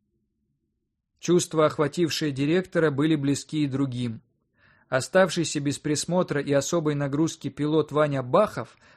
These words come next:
на неделю раньше обнаружил определенное сходство материала, из которого был изготовлен засов силосного сарая, и металла, из которого отлили его обручальное кольцо.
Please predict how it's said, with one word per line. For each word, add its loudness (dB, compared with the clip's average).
на -4
неделю 4
раньше 2
обнаружил 2
определенное 0
сходство -4
материала, 2
из -4
которого 2
был 2
изготовлен 2
засов -2
силосного -2
сарая, 0
и 0
металла, 2
из -4
которого 2
отлили 0
его 4
обручальное 0
кольцо. -4